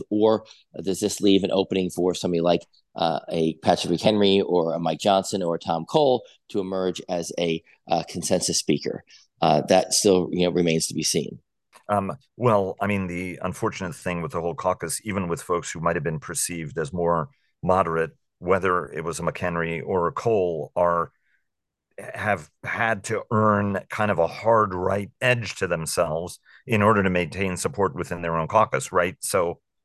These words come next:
Speaker 2: right, I mean, McHenry's first act at the request of the outgoing speaker was to throw Nancy Pelosi and Steny Hoyer out of their offices because Democrats didn't,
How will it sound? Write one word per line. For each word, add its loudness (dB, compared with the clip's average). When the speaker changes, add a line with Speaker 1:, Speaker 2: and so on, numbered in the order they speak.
Speaker 2:
right, 2
I 2
mean, 0
McHenry's -2
first -2
act 0
at -2
the -6
request 0
of 0
the 2
outgoing 0
speaker 0
was 2
to -6
throw -4
Nancy -2
Pelosi -2
and -6
Steny -2
Hoyer 0
out 2
of -4
their 2
offices -2
because -4
Democrats -2
didn't, -8